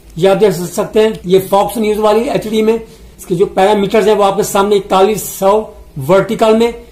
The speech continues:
उसका symbol rate है उनतीस हजार सात सौ बीस। ये जिंग न्यू, और ये आप देख सकते हैं Sony का पूरा package, जहां पर बिल्कुल आपको जो इसके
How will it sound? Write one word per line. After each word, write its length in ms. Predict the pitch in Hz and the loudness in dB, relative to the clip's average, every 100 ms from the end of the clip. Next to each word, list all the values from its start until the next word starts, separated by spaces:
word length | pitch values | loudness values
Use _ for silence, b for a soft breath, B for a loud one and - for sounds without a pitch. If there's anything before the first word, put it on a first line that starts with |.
| B - | B -10
उसका 220 | - - | -4 -2
symbol 280 | 190 202 208 | -2 0 -2
rate 160 | 185 | -2
है 60 | 220 | 0
उनतीस 360 | 190 196 202 180 | 0 -2 -4 -2
हजार 380 | 160 170 202 202 | -4 0 0 0
सात 260 | 185 208 | -2 -2
सौ 100 | 214 | -2
बीस। 320 | 160 180 - - - - - - - _ | -2 -2 -4 -12 -20 -20 -20 -20 -20 _
ये 160 | 143 190 | 2 2
जिंग 300 | 131 156 214 | 4 2 2
न्यू, 320 | 214 220 226 180 - - - - - - _ - - - - - - - - - - - - - - - - - - - - - - - - - - | 2 0 0 -4 -14 -20 -20 -20 -20 -20 _ -20 -20 -20 -20 -20 -20 -20 -20 -20 -20 -20 -20 -20 -20 -20 -20 -20 -20 -20 -20 -20 -20 -20 -20 -18 -8
और 100 | 170 | -2
ये 120 | 185 | 0
आप 120 | 196 | 0
देख 160 | 165 190 | 2 0
सकते 220 | 202 202 | 2 0
हैं 400 | 214 214 - - | 0 -2 -14 -20
Sony 340 | - 196 196 214 | -8 2 2 2
का 100 | 202 | -4
पूरा 240 | 214 196 | 0 0
package, 340 | 190 190 190 196 | 2 0 0 0
जहां 180 | 190 185 | 0 0
पर 180 | 196 208 - - - - | -2 -4 -8 -20 -20 -10
बिल्कुल 480 | 127 196 220 214 208 | 2 2 4 2 2
आपको 460 | 196 - 208 208 - - _ - - - - - - - - - - - - - - | 0 0 -2 -2 -16 -20 _ -20 -20 -20 -20 -20 -20 -20 -20 -20 -20 -20 -20 -20 -6
जो 200 | 147 202 | 2 2
इसके 300 | 202 - 208 | 2 0 0